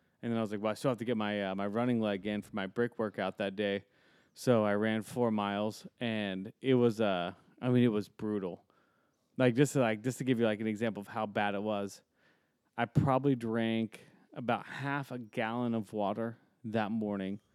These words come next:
Continued to drink water throughout the afternoon. Went into work at six o'clock that night.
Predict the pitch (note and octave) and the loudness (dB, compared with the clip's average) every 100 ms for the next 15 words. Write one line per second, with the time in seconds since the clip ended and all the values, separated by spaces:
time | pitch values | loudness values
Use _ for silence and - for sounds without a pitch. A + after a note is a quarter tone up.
0 | _ _ _ _ _ - C#3 D3+ D3 A#2 | _ _ _ _ _ -4 0 2 2 4
1 | B2 A2 G#2+ G#2 A2 G#2+ G#2 A#2+ G#2+ A#2 | 0 2 2 2 2 0 0 0 0 0
2 | G#2+ G#2 A2+ A2 A2 G#2+ - C#3+ - B2 | -2 -2 -2 2 2 0 -4 -16 -14 -2
3 | B2 B2 A#2 G#2 G#2 A#2 A2+ - - A#2 | 4 4 4 2 2 2 0 -8 -8 -4
4 | G#2 - - B2 - - A2 G#2+ G#2 G#2 | -4 -6 -6 -6 -6 -2 -2 -2 -4 -4
5 | G#2+ G#2 | -2 -4